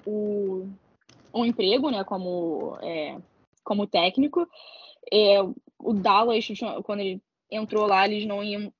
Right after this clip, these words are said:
pro playoff tinha uns três anos,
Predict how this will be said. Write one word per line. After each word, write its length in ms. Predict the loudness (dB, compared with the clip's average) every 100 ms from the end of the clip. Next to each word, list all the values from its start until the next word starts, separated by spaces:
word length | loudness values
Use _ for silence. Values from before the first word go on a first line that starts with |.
| -20 -14 -12
pro 120 | -8
playoff 340 | -2 2 2 0
tinha 200 | -6 -6
uns 200 | -6 -10
três 420 | -2 2 2 0
anos, 560 | -4 -4 -4 -4 -8